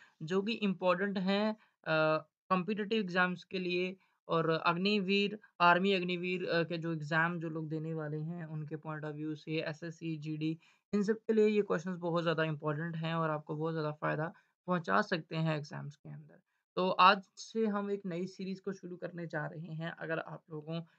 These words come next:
का साथ और सपोर्ट हमें मिला तो definitely हम इस सीरीज को लंबे आगे खींचेंगे और यहाँ पर हम,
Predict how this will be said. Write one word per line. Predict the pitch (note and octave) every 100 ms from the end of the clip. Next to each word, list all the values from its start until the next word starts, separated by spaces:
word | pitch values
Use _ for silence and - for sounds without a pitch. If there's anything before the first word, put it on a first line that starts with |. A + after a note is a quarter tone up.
| _ E3+
का |
साथ | E3 - D#3 E3+
और | F3
सपोर्ट | D#3+ D#3+ D#3+ E3+ E3
हमें | D#3+ D#3
मिला | D#3+ E3
तो | D3 - - E3
definitely | E3+ E3 F#3+ F3
हम | E3+ E3
इस | E3
सीरीज | D#3+ D#3+
को | - E3
लंबे | D#3 D3+ D3+ D#3 - _ D#3+
आगे | E3+ F#3+
खींचेंगे | F#3 E3 E3 D#3+ D#3+
और | D#3+
यहाँ | D#3 D3+ D3+
पर | E3
हम, | D3 D#3 D#3